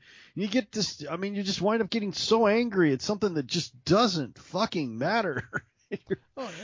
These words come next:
Speaker 2: and,
Speaker 1: And
Speaker 2: and it
Speaker 1: I,
Speaker 2: even
Speaker 1: I,
Speaker 2: goes,
Speaker 1: I
Speaker 2: goes once again to what we're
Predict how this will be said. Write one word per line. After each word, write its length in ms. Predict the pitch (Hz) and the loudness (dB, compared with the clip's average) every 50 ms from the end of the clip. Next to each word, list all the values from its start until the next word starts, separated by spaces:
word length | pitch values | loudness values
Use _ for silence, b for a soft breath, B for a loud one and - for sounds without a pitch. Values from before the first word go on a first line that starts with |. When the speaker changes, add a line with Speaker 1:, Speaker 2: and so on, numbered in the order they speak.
| 320 262 - | -14 -10 -2
Speaker 2:
and, 280 | 180 170 196 196 190 - | 0 0 0 0 -2 -6
Speaker 1:
And 0 | - - | -12 -10
Speaker 2:
and 100 | 180 180 | -10 -8
it 80 | 175 170 | -8 -8
Speaker 1:
I, 60 | 190 | -8
Speaker 2:
even 140 | 170 170 - | -8 -6 -2
Speaker 1:
I, 200 | 127 123 117 107 | 0 0 0 0
Speaker 2:
goes, 100 | 135 139 - - - | -4 -6 -12 -16 -14
Speaker 1:
I 80 | 98 | -10
Speaker 2:
goes 240 | 98 135 127 120 - | -8 -6 -8 -8 -8
once 180 | 127 131 - - | -10 -10 -10 -10
again 200 | 127 110 120 113 | -10 -10 -10 -8
to 80 | - 120 | -8 -8
what 240 | 113 113 113 - 110 | -8 -8 -12 -12 -10
we're 320 | 113 113 113 104 104 104 | -8 -6 -6 -6 -8 -8